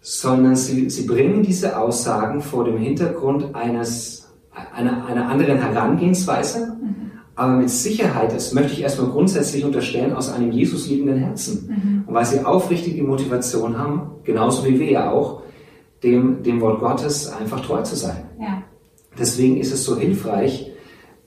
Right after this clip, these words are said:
Speaker 1: die eigenen Sichtweisen, die ein-, eigenen Herangehensweisen eben zu definieren. Wir hatten das vorhin schon, ja, mit Sola Scriptura und die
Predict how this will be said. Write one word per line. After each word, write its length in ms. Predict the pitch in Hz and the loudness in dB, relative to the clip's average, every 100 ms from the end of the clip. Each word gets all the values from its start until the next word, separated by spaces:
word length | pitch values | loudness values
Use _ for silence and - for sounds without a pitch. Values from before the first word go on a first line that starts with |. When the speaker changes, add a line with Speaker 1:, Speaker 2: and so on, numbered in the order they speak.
| - | -4
Speaker 1:
die 240 | 127 - | -2 -2
eigenen 420 | - - 185 170 143 | 0 2 4 4 2
Sichtweisen, 760 | 139 202 214 - - 107 117 135 | 0 0 -2 -4 -2 -2 0 -4
die 60 | |
ein-, 420 | 120 135 160 - - | -2 -2 -2 -4 -2
eigenen 360 | 117 147 151 | 0 2 0
Herangehensweisen 1000 | 127 120 151 196 135 120 120 113 107 - | -2 0 2 4 2 0 -2 -4 -2 -2
eben 180 | 120 120 | -2 -2
zu 160 | 143 135 | -2 0
definieren. 600 | 120 - 107 101 92 98 - - | 0 -2 -2 0 0 -2 -6 -8
Wir 100 | - | -2
hatten 100 | 127 | 2
das 140 | 131 - | 2 0
vorhin 300 | 120 123 170 | 0 0 0
schon, 300 | - 165 160 | 0 0 0
ja, 180 | 123 127 | 0 0
mit 260 | 131 127 | 0 -2
Sola 320 | 113 117 117 120 | -4 -2 2 2
Scriptura 540 | 123 - 110 135 156 | 0 -2 0 0 2
und 60 | |
die 60 | 139 | 0